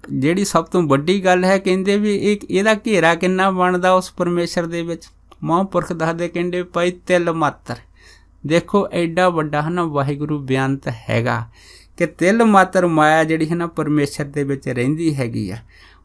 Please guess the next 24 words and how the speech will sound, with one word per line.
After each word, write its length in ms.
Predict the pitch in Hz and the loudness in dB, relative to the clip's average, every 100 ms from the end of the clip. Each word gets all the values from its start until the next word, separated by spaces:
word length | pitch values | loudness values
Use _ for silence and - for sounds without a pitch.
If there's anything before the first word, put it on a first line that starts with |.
| - | 4
ਭਾਵ 320 | 165 139 165 | 8 8 6
ਕਿ 300 | 196 214 - | 0 0 0
ਇੱਕ 220 | 214 208 - - | -2 -2 -4 -2
ਇੱਛਾ, 360 | 180 - - - - - - | -2 -2 -6 -8 -14 -14 -2
ਬਾਕੀ 320 | 160 175 214 | 0 2 0
ਵਾਹਿਗੁਰੂ 500 | 170 170 185 202 202 | 2 2 2 0 -2
ਦਾ 140 | 196 202 | -2 -4
ਪਸਾਰਾ 520 | 180 - 160 170 190 | -4 -2 0 2 0
ਜਿਹੜਾ 280 | 180 180 175 | 0 0 -2
ਹੈਗਾ 360 | 175 175 202 - - - _ - | -2 -2 -4 -8 -20 -20 _ 0
ਉਹ 180 | 185 | 0
ਤਾਂ 180 | 202 202 | 2 -2
ਇਸੇ 380 | - 180 - 208 | 0 -2 -2 -2
ਕਰਕੇ 460 | 196 185 180 196 185 | 2 0 0 0 2
ਉਹਨੂੰ 460 | 185 190 196 170 | 2 2 0 0
ਦੇਵਤਿਆਂ 440 | 147 160 160 180 180 | 2 2 0 0 2
ਨੇ 140 | 185 | 2
ਨੇਤ 580 | 175 147 156 175 190 185 | 2 4 6 6 2 0
ਨੇਤ 380 | 165 160 170 175 | 0 0 0 -2
ਬੇਅੰਤ 520 | 135 143 160 208 202 | 0 2 2 0 -4
ਕਿਹਾ 380 | - 135 135 131 131 | -6 -10 -10 -14 -16
ਹੈਗਾ 280 | - - - _ - - - - | -20 -20 -20 _ -20 -20 -12 -2
ਕਿ 140 | 208 220 | -2 0
ਉਹ 260 | 233 - | -4 0